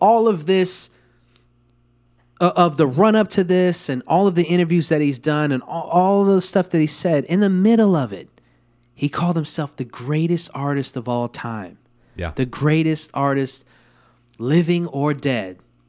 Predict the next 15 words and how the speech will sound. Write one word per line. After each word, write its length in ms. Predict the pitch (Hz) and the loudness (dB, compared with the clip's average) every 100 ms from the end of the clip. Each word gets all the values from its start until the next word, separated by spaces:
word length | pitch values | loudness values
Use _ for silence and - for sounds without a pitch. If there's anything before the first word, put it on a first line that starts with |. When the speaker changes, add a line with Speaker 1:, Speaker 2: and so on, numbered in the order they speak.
| - | -14
Speaker 1:
the 80 | 110 | -10
greatest 520 | 147 151 156 143 - - | -6 -4 -4 -8 -14 -4
artist 380 | 139 143 131 - | 0 2 0 -4
of 140 | 117 | -4
all 120 | 120 | -6
time. 260 | - 117 107 - | -8 -14 -16 -8
In 240 | 175 180 | -6 -4
the 120 | 185 | -4
midst 880 | 170 170 175 202 202 - - - - _ _ _ _ _ _ _ _ | -4 -4 0 4 4 2 -6 -12 -14 _ _ _ _ _ _ _ _
of 280 | 143 143 - | -4 -4 -6
giving 560 | - 180 208 220 233 240 | -4 0 0 0 0 -2
himself 960 | 208 - 185 180 - - 190 185 - - | -4 -4 -2 -2 -2 0 0 0 -2 -4
to 180 | 160 - - | -6 -6 -6
God, 680 | 156 180 170 143 95 - - - _ _ _ _ _ _ _ _ _ _ _ _ _ _ | -4 -2 -2 -4 -6 -14 -20 -20 _ _ _ _ _ _ _ _ _ _ _ _ _ _
he 320 | - 175 | -6 -6